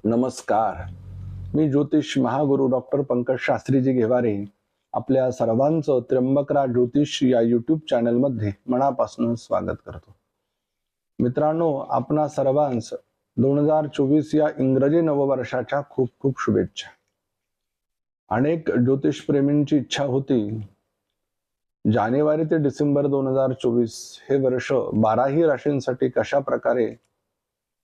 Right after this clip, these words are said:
ग्रहांच्या परिवर्तनाचे फल देतील आणि कशा प्रकारे त्यांचे परिणाम असतील या विषयाचे व्हिडिओ बनवावेत, म्हणून आपण बाराही राशींचे व्हिडिओ बनवलेत.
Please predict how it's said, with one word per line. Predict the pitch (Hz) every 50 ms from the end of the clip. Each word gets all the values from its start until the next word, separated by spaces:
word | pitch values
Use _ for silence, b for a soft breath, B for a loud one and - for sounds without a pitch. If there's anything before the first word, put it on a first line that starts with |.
| _ _ 117
ग्रहांच्या | 113 113 107 117 127 139 131 151 156
परिवर्तनाचे | 143 147 143 147 135 139 131 127 - 135 131 127 123 120 - 127 113 110 113 - 123 - _ _
फल | 120 120 139 147 135
देतील | 131 127 123 - 143 131
आणि | 127 120 123 127 127 120 - - - - - _ _ _ _ _ _ _ _ _ _ _ _ _ _ _ -
कशा | 113 110 - 156
प्रकारे | 151 147 - 123 120 - 143 151 160 175 160
त्यांचे | 165 151 147 143 151
परिणाम | 147 147 135 135 135 135 127 123
असतील | 117 110 - - 123 120
या | 127 139
विषयाचे | 135 127 117 104 - 123 120 113 151
व्हिडिओ | 139 110 104 104 120 117
बनवावेत, | 107 107 101 98 92 87 98 107 113 - _ _ _ _ _ _ _ _ _ _ _ _ _ _ _ _ _ _ _ _ _ _ _ _ _ _ _ _ _ _ _ _
म्हणून | 110 120 143 156 156
आपण | 147 151 165 160 165 160
बाराही | 139 123 120 117 135 147 151 170 175
राशींचे | 165 151 135 - 156 151 143 160
व्हिडिओ | 147 131 139 135 117
बनवलेत. | 127 123 117 110 110 113 135 165